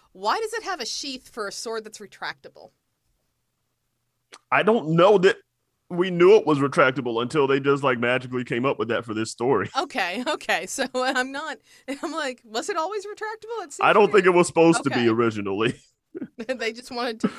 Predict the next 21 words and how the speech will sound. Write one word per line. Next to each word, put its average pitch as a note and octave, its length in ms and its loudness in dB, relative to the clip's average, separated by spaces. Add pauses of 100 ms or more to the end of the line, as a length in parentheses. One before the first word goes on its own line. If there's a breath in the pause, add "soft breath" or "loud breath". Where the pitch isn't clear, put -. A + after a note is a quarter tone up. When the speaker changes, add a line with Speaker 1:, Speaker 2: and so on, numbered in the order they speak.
(100)
Speaker 1:
they B3+ 140 0
just C#4+ 220 -6
figured C4+ 240 -4
out C4 140 2
how C4+ 140 2
to A#3 100 -2
do G#3+ 200 -4
it A#3+ 120 -2
and A3+ 100 -12
wanted G#3+ 200 -6
to F#3 60 -18
show G3+ 220 -8
a F#3+ 60 -12
cool G#3+ 200 -12
sword. G#3+ 460 -12
Okay. E3+ 160 -6
Speaker 2:
Yeah, E3+ 220 6
like, A#2+ 280 6
hey, C3 220 2
we A#2+ 160 2
can C#3+ 220 -2